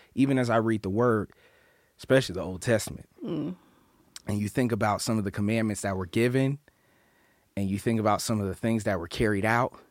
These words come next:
Speaker 1: And one thing I like about the Bible is that it doesn't sugarcoat humanity.
Speaker 2: Mm-hmm.
Speaker 1: It gives you a hundred percent of who, who God is and then who we were in relation to God. But there are some things in that book
Speaker 2: Yeah.
Speaker 1: that, like,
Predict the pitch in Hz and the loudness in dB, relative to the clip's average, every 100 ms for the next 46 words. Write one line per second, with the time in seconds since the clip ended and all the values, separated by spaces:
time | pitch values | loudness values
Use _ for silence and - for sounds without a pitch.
0 | _ _ _ _ _ - 123 113 - - | _ _ _ _ _ -2 0 0 -4 -8
1 | - 135 131 139 120 120 113 104 98 85 | -2 0 2 2 4 2 2 0 0 -2
2 | - 101 101 123 110 107 101 92 120 113 | -6 -2 2 2 2 0 -2 -2 -2 -2
3 | - - 113 104 - 101 - 98 95 98 | -4 -2 0 -2 0 -2 -2 -4 -2 -2
4 | 113 117 127 - _ 196 190 98 98 98 | -2 -2 -6 -10 _ -10 -10 -6 -6 0
5 | 113 107 104 90 107 107 98 101 104 92 | 2 2 0 2 2 2 2 0 2 2
6 | - _ _ _ _ _ 98 - 113 95 | 0 _ _ _ _ _ 2 6 6 6
7 | - - - 120 165 147 143 135 120 101 | -2 -16 2 8 8 10 10 10 8 6
8 | 110 107 107 120 104 120 113 117 101 92 | 6 6 8 6 8 8 10 8 8 4
9 | 95 110 107 90 85 87 82 - - - | 4 4 4 0 -4 -6 -8 -14 -20 -20
10 | - - - - 175 202 254 285 220 202 | -20 -20 -20 -2 2 4 4 4 2 2
11 | 240 262 226 214 202 151 208 302 - - | 2 4 4 4 4 4 4 4 2 -8
12 | - _ _ - 185 170 170 175 185 _ | -18 _ _ -10 -8 -8 -8 -12 -16 _
13 | _ _ _ _ _ _ _ - 131 123 | _ _ _ _ _ _ _ 0 2 4
14 | 113 | 0